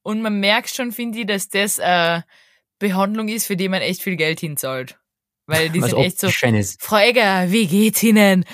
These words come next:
Speaker 1: Und weißt du, echt so, so, du merkst halt echt, dass ein bisschen, du bist da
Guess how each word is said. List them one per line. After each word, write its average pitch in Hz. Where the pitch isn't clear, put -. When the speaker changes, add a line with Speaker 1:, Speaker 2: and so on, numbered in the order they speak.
Speaker 1:
Und 208
weißt 226
du, 233
echt 220
so, 233
so, 208
du 214
merkst 208
halt 226
echt, 202
dass 214
ein 196
bisschen, 214
du 196
bist 196
da 190